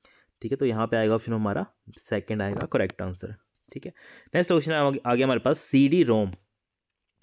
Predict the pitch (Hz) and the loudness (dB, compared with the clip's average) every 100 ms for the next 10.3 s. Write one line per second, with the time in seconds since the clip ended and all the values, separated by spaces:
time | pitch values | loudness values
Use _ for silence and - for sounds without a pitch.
0 | - 107 95 123 135 110 117 113 123 120 | -12 -8 -2 0 0 0 0 2 2 0
1 | 110 98 104 123 131 - 117 131 123 127 | -2 -2 0 -2 0 0 2 2 2 2
2 | 127 127 123 123 131 113 110 - 110 101 | 0 0 -4 -4 0 2 2 0 -4 -4
3 | 139 - _ - - - - 113 - 135 | -8 -14 _ -20 -20 -14 -6 -6 0 0
4 | 127 127 131 113 117 120 123 123 120 110 | 2 0 2 2 2 0 0 0 0 0
5 | 110 117 110 147 - _ - - _ - | 2 2 0 -2 -8 _ -20 -20 _ 0
6 | 113 123 123 - 110 - 113 101 95 92 | 2 2 0 0 -2 0 -2 0 -2 -6
7 | 95 _ - 151 156 - 127 131 139 139 | -10 _ -8 -4 -4 0 0 4 4 2
8 | 135 - 135 139 139 123 110 113 113 127 | 0 -2 -2 2 2 2 0 -2 -2 -4
9 | - 117 113 123 123 117 113 139 135 117 | -2 0 2 0 0 -2 -2 -2 0 2
10 | 117 123 | 2 0